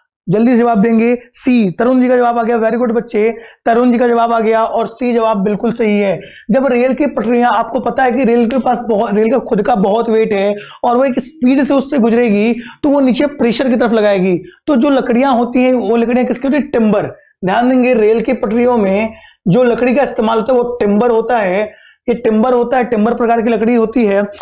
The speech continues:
और ये लकड़ी क्या करती है कि जो, अ, rail द्वारा उत-, अ, दबाव उत्पन्न किया गया है, जो भी rail के द्वारा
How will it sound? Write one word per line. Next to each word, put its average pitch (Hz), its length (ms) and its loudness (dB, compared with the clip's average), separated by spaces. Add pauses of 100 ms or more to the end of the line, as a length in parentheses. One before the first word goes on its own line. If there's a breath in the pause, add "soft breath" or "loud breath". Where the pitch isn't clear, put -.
(140 loud breath)
और 247 140 0
ये 269 120 2
लकड़ी 262 300 2
क्या 247 160 0
करती 247 340 -2
है 202 260 0
कि 269 400 -4
जो, 233 240 2
अ, 240 600 0
rail 240 260 2
द्वारा 254 240 2
उत-, 233 380 -4
अ, 214 160 2
दबाव 202 320 2
उत्पन्न 247 580 -2
किया 220 180 0
गया 202 180 2
है, 190 200 0 (260 loud breath)
जो 220 140 2
भी 269 260 2
rail 226 260 2
के 233 80 2
द्वारा 220 500 0